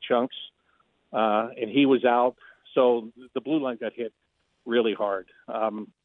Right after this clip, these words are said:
a depth guy like a Justin Danforth, who, you know, two years ago signed here as a, a free agent who had never played in the N H L, made a name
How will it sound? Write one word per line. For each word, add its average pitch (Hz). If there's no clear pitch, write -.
a 143
depth 139
guy 101
like 110
a 110
Justin 123
Danforth, 113
who, 104
you 131
know, 113
two -
years 123
ago 117
signed 123
here 123
as 104
a, 101
a 110
free 120
agent 117
who 110
had 104
never 113
played 117
in 110
the 113
N 117
H 113
L, 113
made 113
a 101
name 117